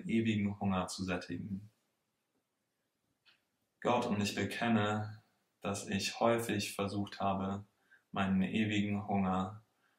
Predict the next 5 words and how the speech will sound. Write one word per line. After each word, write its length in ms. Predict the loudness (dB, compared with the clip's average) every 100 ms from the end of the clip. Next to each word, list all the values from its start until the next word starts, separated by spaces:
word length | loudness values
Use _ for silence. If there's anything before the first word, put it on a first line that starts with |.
| _ -4
mit 500 | -2 -2 -4 -8 -14 _ _ -20 _
vergänglichen 760 | -2 2 4 4 2 0 2 2
Dingen 280 | 2 2 0
zu 140 | -2
stillen. 580 | -4 -4 -4 -6 -8